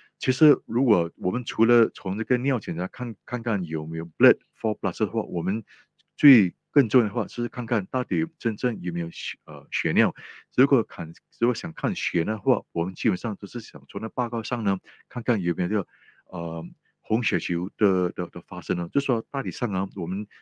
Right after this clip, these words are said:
更准的话是想看那尿的报告呢，红血球，就说那个R B C啊，到底有没有存在尿的方面。因为如果有，如果尿里面有红血球，那么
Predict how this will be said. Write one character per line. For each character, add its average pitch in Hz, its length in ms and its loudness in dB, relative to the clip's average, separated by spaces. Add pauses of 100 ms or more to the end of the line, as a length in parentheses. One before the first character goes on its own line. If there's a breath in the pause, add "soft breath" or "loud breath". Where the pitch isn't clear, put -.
(120)
更 135 200 2
准 92 180 2
的 95 40 -8
话 117 180 -6
是 - 200 -4
想 95 220 -6
看 120 180 -4
那 101 120 0
尿 117 300 0
的 - 100 -8
报 107 140 -4
告 117 140 -4
呢， 95 180 0 (360 loud breath)
红 113 200 0
血 101 160 -2
球， 87 280 -4
就 135 140 0
说 113 180 -2
那 110 100 -4
个 - 140 -20
R 95 180 -8
B 90 100 -4
C 95 300 -2
啊， 90 140 -2 (400 loud breath)
到 127 100 0
底 92 120 0
有 82 40 -4
没 92 80 0
有 80 60 -2
存 - 260 -6
在 107 140 -2
尿 104 320 -4
的 - 120 -14
方 80 140 -10
面。 90 180 -2 (340 loud breath)
因 131 180 -2
为 139 260 8 (140)
如 107 140 2
果 90 100 -2
有， 87 140 2
如 110 120 -4
果 104 140 -2
尿 117 380 0 (180)
里 90 100 -2
面 123 140 -4
有 92 140 -2
红 98 200 -8
血 92 140 -2
球， 95 320 -2
那 127 100 -4
么 131 220 -4